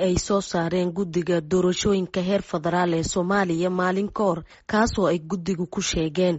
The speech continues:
in ay qorsheynayaan in xildhibaanada cusub la dhaariyo afar iyo tobanka bisha Abriil ee soo socota. Hase yeeshee, waxaa ka hor yimid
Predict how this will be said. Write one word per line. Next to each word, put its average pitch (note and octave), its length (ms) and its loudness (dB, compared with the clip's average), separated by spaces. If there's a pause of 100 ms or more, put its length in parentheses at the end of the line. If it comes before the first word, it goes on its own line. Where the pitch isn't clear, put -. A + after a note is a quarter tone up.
in C#4 200 2
ay F3+ 160 2
qorsheynayaan F3 960 2
in F3+ 120 0
xildhibaanada F#3 760 2
cusub F#3 400 -4
la F3 120 0
dhaariyo E3+ 540 2 (480)
afar G3+ 320 0
iyo F#3+ 100 2
tobanka G3 520 -2
bisha F3+ 440 -2
Abriil F#3 380 0
ee F3+ 100 4
soo G3 220 0
socota. E3+ 500 -4
Hase F3+ 360 -2
yeeshee, F3 480 2 (240)
waxaa G3+ 280 2
ka - 200 0
hor F#3 160 0
yimid E3+ 500 0